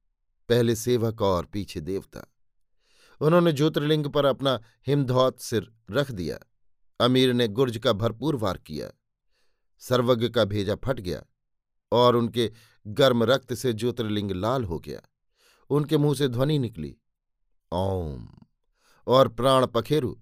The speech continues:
ब्रह्मरंध्र को भेद कर उड़ गए। अमीर ने गुर्ज का दूसरा वार और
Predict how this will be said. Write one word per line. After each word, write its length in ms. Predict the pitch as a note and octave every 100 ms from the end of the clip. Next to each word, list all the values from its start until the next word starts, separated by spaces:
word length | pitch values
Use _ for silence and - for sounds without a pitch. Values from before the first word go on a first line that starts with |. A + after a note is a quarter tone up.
| _ _ _
ब्रह्मरंध्र 600 | F#2 C3 C#3 C3 B2+ B2+
को 160 | A2+ A#2
भेद 320 | F#2+ C3 C3
कर 200 | - F#2+ - _
उड़ 140 | C3 D3+
गए। 220 | G2 - - _ _ _ _ _ _ -
अमीर 300 | B2+ C3 B2
ने 120 | A#2+
गुर्ज 300 | G2+ C3 A2+
का 140 | A#2+
दूसरा 360 | A2 A#2+ A2+ A2
वार 280 | G#2 B2 A#2+
और 240 | A2 F2